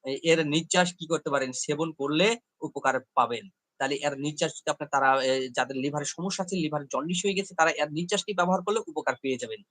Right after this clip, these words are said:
এবং রক্ত পরিশোধন, যাদের রক্তের সমস্যা, চুলকানি, একজিমা, পচড়া হয়ে থাকেন, তাদের জন্য এই গাছটি খুবই গুরুত্বপূর্ণ।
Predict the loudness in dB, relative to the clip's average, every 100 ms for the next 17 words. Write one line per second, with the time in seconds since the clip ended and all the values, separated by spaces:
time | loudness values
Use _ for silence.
0 | _ _ _ _ _ _ _ -18 -10 -10
1 | -10 -10 -8 -6 -6 -10 -14 _ _ _
2 | 0 2 4 4 2 0 0 -4 -4 -4
3 | -2 0 2 0 0 0 0 0 0 -2
4 | 2 0 4 2 2 2 2 2 _ _
5 | _ 0 2 2 0 2 2 2 0 2
6 | 2 2 0 0 _ _ _ -6 0 0
7 | 2 0 -2 -6 0